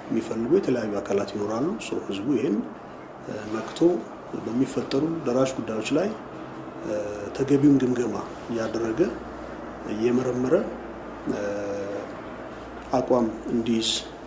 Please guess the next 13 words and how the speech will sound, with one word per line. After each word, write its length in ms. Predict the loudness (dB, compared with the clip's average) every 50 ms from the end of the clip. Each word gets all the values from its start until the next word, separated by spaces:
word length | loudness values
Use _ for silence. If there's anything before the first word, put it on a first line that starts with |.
| -10 -6 -4
ማድረግና 580 | -2 0 0 0 0 -2 0 0 0 0 0 0 0 -2 -4 -8 -8 -6
መታገል 440 | -6 -4 0 0 2 2 2 2
ያለበትን 460 | 2 0 0 -2 -4 -6 -6 -4 -4 -4
አካልም 340 | -4 -4 -2 0 0 2
እንዲታገል፣ 580 | 2 0 -2 -2 -2 0 -2 0 0 0 -2 -2 -2 -6 -10 -14 -14 -14 -14 -14 -14 -14 -14 -12 -6
እ፣ 100 | -4 -2 -2 -2 -2 -2 -2 -2
ያስችላል 460 | 0 0 0 -2 -2 -2 -2 -2 0 -2
ማለት 260 | -2 -2 -2 -2 0
ነው። 120 | 4 4
እንደዚህም 340 | 6 8 8 8 8 8 8
ነው 100 | 8 8
መሆን 220 | 6 2 2 0 0
ያለበት። 420 | 0 0 0 -2 -2 -4 -6